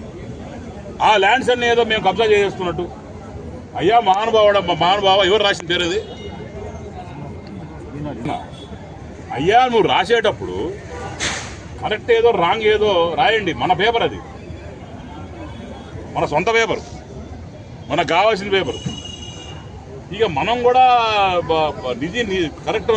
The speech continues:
నిర్ధా-, నిర్ధారించుకోకుండా రాసేట నేను చాలా బాధపడుతున్న విషయం మీద. ఎందుకంటే నేను కూడా ఇది ఓపెన్గా ప్రెస్ మీట్, ప్రెస్ మీట్ ఇచ్చేటువంటి కాదు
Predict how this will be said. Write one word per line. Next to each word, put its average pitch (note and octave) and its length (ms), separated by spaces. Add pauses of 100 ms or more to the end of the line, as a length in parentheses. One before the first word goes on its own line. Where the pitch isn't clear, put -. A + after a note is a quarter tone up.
నిర్ధా-, E3+ 360
నిర్ధారించుకోకుండా G3+ 540
రాసేట F3 320 (1200)
నేను E3 220
చాలా F3+ 140
బాధపడుతున్న F#3+ 480
విషయం F3+ 240
మీద. F3+ 140 (1300)
ఎందుకంటే G#3 720 (880)
నేను G#3+ 160
కూడా A3+ 200
ఇది F#3 80
ఓపెన్గా G#3+ 260
ప్రెస్ F#3+ 200
మీట్, F#3 240
ప్రెస్ F3 180
మీట్ A3 140
ఇచ్చేటువంటి G3 360
కాదు E3+ 220